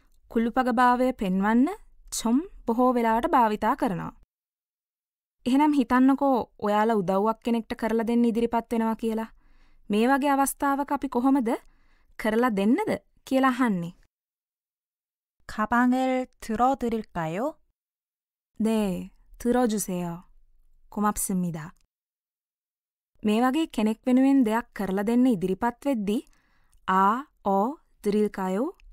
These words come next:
Speaker 1: භාවිතා කරනවා. 드리다 කියන්නේ ජුදා ක්‍රියාපදයේ ගෞරවාර්ථ ස්වරූපයට කියලා අපි මීට කලින් පාඩමකදී ඉගෙන ගත්තා. දෙයක් කරලා දෙන්නද කියලා අහන ප්‍රශ්නෙට අපි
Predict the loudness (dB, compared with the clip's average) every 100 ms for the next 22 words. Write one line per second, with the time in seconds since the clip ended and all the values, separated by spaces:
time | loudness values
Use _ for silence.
0 | -16 -2 0 0 -2 -2 0 -2 -6 -10
1 | _ _ _ _ _ _ _ _ _ _
2 | _ _ -4 -2 0 0 0 0 0 2
3 | 0 -2 -6 -20 -8 -4 0 0 0 -4
4 | -4 -4 -4 -2 -4 -6 -14 -2 0 0
5 | 0 -2 -2 -4 -4 -4 -4 -4 -6 -4
6 | -2 -2 -2 -4 -18 -20 -20 -6 2 4
7 | 2 -2 -2 -2 -2 -2 0 0 -2 -2
8 | -2 -4 -4 0 0 0 -8 -10 -12 -12
9 | -20 -20 -20 -20 -20 -20 -20 -16 -2 -2
10 | -2 -4 -6 -2 0 2 2 2 0 -2
11 | -2 -2 -4 -4 -4 -2 -6 -2 0 0
12 | -2 -6 _ _ _ _ -8 -6 -2